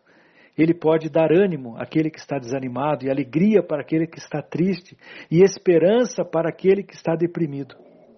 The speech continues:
Em nome do Senhor Jesus, que você possa se voltar ao Senhor, que você possa orar, crer no poder da oração, crer em Deus, crer no poder da palavra. E assim como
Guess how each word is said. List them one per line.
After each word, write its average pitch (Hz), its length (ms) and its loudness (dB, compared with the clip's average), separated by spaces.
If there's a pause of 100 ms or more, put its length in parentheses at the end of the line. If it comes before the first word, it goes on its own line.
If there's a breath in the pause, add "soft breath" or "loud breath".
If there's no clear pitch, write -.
(840)
Em 156 120 -2
nome 165 460 0
do 165 140 -8
Senhor 151 400 -8
Jesus, 143 600 -12 (600 soft breath)
que - 140 -8
você 143 320 -6
possa 147 460 -4
se - 200 -6
voltar 143 460 -4
ao 135 80 -4
Senhor, 127 440 -10
que - 120 -20
você 127 240 -10
possa - 340 -6
orar, 135 400 -4 (360 loud breath)
crer 175 280 4
no 151 140 -6
poder 135 400 -2
da 131 100 -6
oração, 139 460 -4
crer 160 340 0
em 139 140 -8
Deus, 151 320 0
crer 196 460 4
no 175 100 -8
poder 151 400 -4
da 160 100 -6
palavra. 127 540 -6 (560 loud breath)
E 131 100 -6
assim 160 320 -8
como 151 220 -10